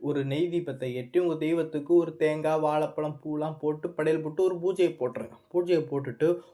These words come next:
உங்க முன்னாடி ஒரு நெய் விளக்கு ஏற்றி வச்சுக்கிட்டு, ஒரு தாம்பாளத்துல நீங்க வ-, எடுத்து வச்சிருப்பீங்க செப்பு டப்பில மை,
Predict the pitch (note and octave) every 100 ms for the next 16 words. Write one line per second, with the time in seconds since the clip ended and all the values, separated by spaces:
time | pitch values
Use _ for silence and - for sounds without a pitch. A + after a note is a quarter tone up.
0 | _ F3+ A3 G#3 F#3+ G#3+ A#3+ A#3 G#3+ F3+
1 | D#3+ D#3 F3+ F3 D#3+ D#3 B2+ C#3 C3+ C3+
2 | A#2+ C3 A#2 D#3+ D#3 D#3 D#3 C#3+ E3 E3
3 | D#3 C3 C3+ C#3 E3 D#3 D3+ C3+ C3+ D#3
4 | F3 F3 D#3 - D3 C#3 - D3+ - E3
5 | - C3+ B2 A#2+ D3+ B2+